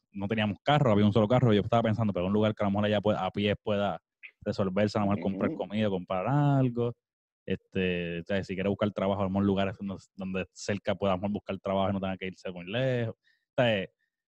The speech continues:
Speaker 1: y, y ahí es que de, no necesariamente, y cuando yo fui a ese que, se te, cabrón, setecientos pesos sigue siendo económico.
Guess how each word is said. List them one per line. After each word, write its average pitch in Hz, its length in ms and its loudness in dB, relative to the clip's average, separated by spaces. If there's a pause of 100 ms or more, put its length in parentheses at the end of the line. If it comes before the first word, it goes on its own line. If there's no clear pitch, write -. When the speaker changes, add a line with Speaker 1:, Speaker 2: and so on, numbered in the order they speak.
(320)
Speaker 1:
y, 107 640 -2
y 92 40 -6
ahí 95 180 0
es 110 60 -8
que 131 120 4
de, 110 400 2
no 113 180 4
necesariamente, 127 1120 2 (360)
y 120 100 -10
cuando 123 240 4
yo 120 100 6
fui 170 180 4
a 160 140 6
ese 160 200 0
que, 131 360 0 (300)
se - 140 -2
te, 110 120 2
cabrón, 110 280 2
setecientos 107 480 0
pesos 117 180 2
sigue 113 160 2
siendo 113 220 0
económico. 92 580 0